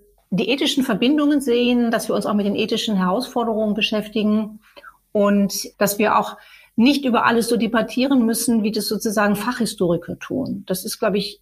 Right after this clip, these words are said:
als Gesellschaft, finde ich, haben wir da auch irgendwo andere Aufgaben, auch, auch andere Stärken.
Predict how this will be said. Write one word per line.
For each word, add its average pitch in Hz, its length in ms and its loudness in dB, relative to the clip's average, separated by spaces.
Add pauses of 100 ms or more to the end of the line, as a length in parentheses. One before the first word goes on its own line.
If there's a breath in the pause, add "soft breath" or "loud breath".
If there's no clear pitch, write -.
als - 500 -6
Gesellschaft, 226 800 -2 (220)
finde 233 180 0
ich, - 160 -4
haben 220 160 2
wir 208 80 2
da 214 140 0
auch - 180 -4
irgendwo 214 360 0
andere 226 320 2
Aufgaben, 196 560 0
auch, - 220 -2 (100)
auch - 140 0
andere 208 260 2
Stärken. 202 520 -2